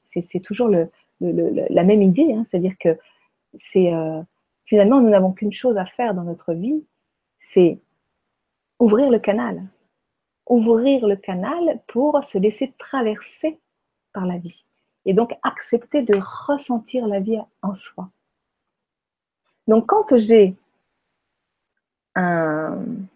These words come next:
un choix à faire et que j'ai mon cœur qui me dit, « Ah oui, j'ai envie de faire ça. »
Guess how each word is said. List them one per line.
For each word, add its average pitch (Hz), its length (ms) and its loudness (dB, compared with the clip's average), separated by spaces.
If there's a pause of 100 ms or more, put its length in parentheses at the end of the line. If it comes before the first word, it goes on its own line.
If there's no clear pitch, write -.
un 208 120 -4
choix 262 260 -2
à 233 60 -2
faire - 420 -6 (1400)
et 214 60 -4
que 240 100 -2
j'ai 233 100 4
mon 233 140 6
cœur 294 160 2
qui 240 120 2
me 220 60 6
dit, « 233 120 2 (260)
Ah - 140 -12
oui, - 260 -12 (1400)
j'ai 196 160 -2
envie 185 160 2
de 165 80 -4
faire - 280 -8 (460)
ça. » - 220 -14